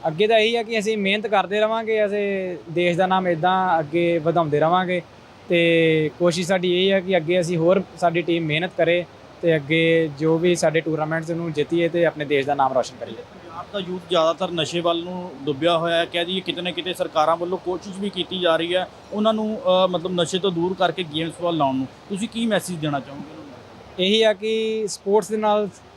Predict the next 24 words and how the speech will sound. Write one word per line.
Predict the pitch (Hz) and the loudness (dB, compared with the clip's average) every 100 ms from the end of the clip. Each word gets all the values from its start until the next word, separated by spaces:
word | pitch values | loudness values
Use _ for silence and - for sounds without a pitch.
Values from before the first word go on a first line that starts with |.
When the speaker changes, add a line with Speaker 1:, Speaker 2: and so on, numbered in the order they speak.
| - - | -20 -8
Speaker 1:
ਜੁੜਨਾ | 170 165 175 190 | 0 0 2 2
ਚਾਹੀਦਾ। | 190 196 202 196 185 - 185 | 2 2 2 2 -2 -8 -6
ਇੱਕ | 175 185 180 175 165 - - | -2 0 2 0 -2 -6 -4
ਗੌਰਮੈਂਟ | 165 160 165 175 | 2 2 2 -2
ਨੇ | 170 | -2
ਜਿੱਦਾਂ | 175 160 170 170 | -2 0 0 0
ਖੇਡ | 156 170 | 0 0
ਮੈਦਾਨ | 180 175 170 | 0 0 0
ਬਣਾ | 170 170 147 | 2 2 4
ਰਹੇ, | 175 | 4
ਪਰ | 190 | 2
ਹੋਰ | 156 170 208 196 - - - - - - - | 2 4 4 2 -6 -20 -20 -20 -20 -8 -2
ਆਪਣੇ | 160 185 | 0 2
ਸਟੇਡੀਅਮ | 190 185 185 208 | 2 2 2 2
ਬਣਨੇ | 202 180 160 | 2 0 2
ਚਾਹੀਦੇ | 170 175 190 | 0 0 0
ਤਾਂ | 180 175 | 0 0
ਜੋ | 180 | 0
ਨੌਜਵਾਨ | 170 156 160 165 | 2 4 4 0
ਸਾਡੇ | 165 165 170 | 0 2 2
ਗਰਾਊਂਡਾਂ | 160 151 147 165 | 2 2 2 0
'ਚ | 156 | 2
ਆਉਣ, | 156 170 | 0 0
ਖੇਡਣ | 165 151 156 170 165 | 0 0 0 0 -2